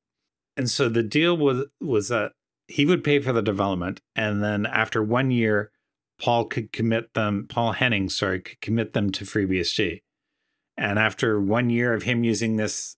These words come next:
exclusively, jails were included in FreeBSD four,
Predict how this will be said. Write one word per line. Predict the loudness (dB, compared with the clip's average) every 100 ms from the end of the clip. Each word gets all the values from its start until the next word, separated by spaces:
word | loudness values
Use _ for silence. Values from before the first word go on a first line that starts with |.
| -12
exclusively, | -6 -6 0 0 2 -2 2 2
jails | 2 -2 0 0 0
were | 0
included | -2 -2 0 0 0
in | 0
FreeBSD | -2 -2 0 -2 -2 -4 -2
four, | -2 -2 -4